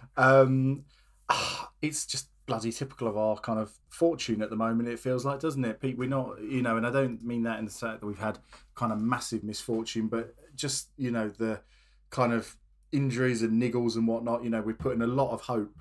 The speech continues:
on certain players. I was saying this to someone yesterday, we're putting a lot of hope on, uh, Keenan Davis and, and justifiably so on yesterday's evidence, um, Courtney Hills,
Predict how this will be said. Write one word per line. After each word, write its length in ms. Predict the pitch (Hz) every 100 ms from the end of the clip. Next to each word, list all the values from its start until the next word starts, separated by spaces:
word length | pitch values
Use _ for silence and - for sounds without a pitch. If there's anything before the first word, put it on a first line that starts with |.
| -
on 160 | 110 104
certain 320 | - 113 107
players. 260 | 120 113 95
I 40 |
was 80 | -
saying 180 | 113 104
this 80 |
to 60 | -
someone 240 | 107 101 110
yesterday, 320 | 110 - 95
we're 60 |
putting 180 | 117 107
a 100 | 110
lot 160 | 135 131
of 80 | -
hope 320 | 123 101 -
on, 340 | 107 98 95 - _ - _ _ -
uh, 220 | 107 101
Keenan 320 | - 131 113
Davis 420 | 110 107 123 -
and, 180 | 98 95
and 320 | 92 95 101
justifiably 600 | - 113 - 110 107 104
so 240 | 98 107 101
on 80 |
yesterday's 400 | 104 110 92 92
evidence, 420 | 101 98 113 - -
um, 400 | 101 101 98 104 -
Courtney 280 | 127 110
Hills, 500 | 104 110 113 110 -